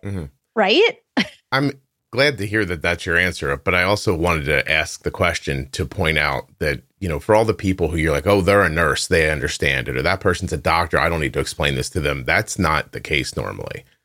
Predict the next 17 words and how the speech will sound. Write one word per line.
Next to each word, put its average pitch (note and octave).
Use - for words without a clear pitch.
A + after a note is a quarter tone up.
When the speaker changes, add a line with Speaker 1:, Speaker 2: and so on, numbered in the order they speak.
Speaker 2:
No. A3
Speaker 1:
So, D#2
you F2+
know, C#2
you F#2+
can't B2
just B2
disregard G2+
somebody D#2
because E2
you D#2+
think F#2+
they E2
might D#2
understand. C#2
It's -
Speaker 2:
Right. G3